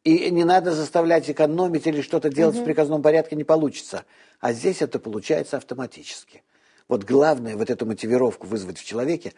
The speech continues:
Speaker 1: ощущение, что он работает в сво-, в себе,
Speaker 2: Мгм.
Speaker 1: как, как дома,
Speaker 2: Как
Speaker 1: как в
Speaker 2: дома.
Speaker 1: коллективе.
Speaker 2: Ага.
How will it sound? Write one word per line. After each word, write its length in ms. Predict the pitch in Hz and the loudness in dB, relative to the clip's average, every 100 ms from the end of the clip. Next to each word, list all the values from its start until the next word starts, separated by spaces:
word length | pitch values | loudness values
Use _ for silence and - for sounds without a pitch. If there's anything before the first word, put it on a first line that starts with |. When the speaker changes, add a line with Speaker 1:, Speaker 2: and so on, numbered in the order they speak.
| - _ | -20 _
Speaker 1:
ощущение, 680 | - 104 110 - 139 117 117 | -12 -10 -10 -4 -2 -2 -6
что 160 | - | -4
он 80 | 110 | -2
работает 640 | 120 117 123 123 117 - - _ _ | -2 0 -2 0 -4 -6 -20 _ _
в 100 | - | -18
сво-, 480 | - 123 117 147 139 | -16 -14 0 2 2
в 80 | - | -4
себе, 640 | - 139 131 117 90 - _ _ - | -4 -2 2 0 0 -8 _ _ -12
Speaker 2:
Мгм. 280 | 208 208 233 | -8 -8 0
Speaker 1:
как, 280 | 139 226 - | 2 0 -2
как 300 | 156 123 107 | -2 -2 0
дома, 340 | 127 110 - | 2 2 -2
Speaker 2:
Как 80 | 220 | -4
Speaker 1:
как 120 | - | -2
в 40 | 196 | -2
Speaker 2:
дома. 100 | 175 | 0
Speaker 1:
коллективе. 800 | 160 151 156 - 131 196 202 - | 0 -2 -6 -10 -6 -6 -6 -8
Speaker 2:
Ага. 160 | 233 | -10